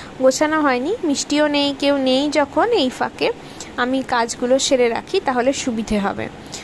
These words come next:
তো সেই মতোই এখন, আহ, সমস্ত কাজকর্ম সেরে নিচ্ছি। আর, আহ, রাত্রিবেলায় ভেবেছি যে, উম, সাবুর, আহ, পকোড়া টাইপের বানিয়ে খাবো, বুনুও তাই খাবে। বুনু তো সারাদিন কিছু খায়নি, সোমবার যেহেতু।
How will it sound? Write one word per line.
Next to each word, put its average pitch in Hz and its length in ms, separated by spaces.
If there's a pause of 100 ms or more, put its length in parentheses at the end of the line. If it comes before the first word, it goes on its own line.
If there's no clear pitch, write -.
(160)
তো 440 80
সেই 311 260
মতোই 294 340
এখন, 294 320
আহ, 247 520
সমস্ত 254 440
কাজকর্ম 240 640
সেরে 240 300
নিচ্ছি। 233 460 (400)
আর, 254 300
আহ, 254 280
রাত্রিবেলায় 285 880
ভেবেছি 277 680
যে, 262 320
উম, 254 260 (380)
সাবুর, 277 600
আহ, 233 920 (100)
পকোড়া 285 420
টাইপের 262 420
বানিয়ে 247 440
খাবো, 247 440 (120)
বুনুও 302 460
তাই 285 220
খাবে। 269 300
বুনু 294 240
তো 349 100
সারাদিন 285 480
কিছু 302 240
খায়নি, 247 480 (360)
সোমবার 302 500
যেহেতু। 285 420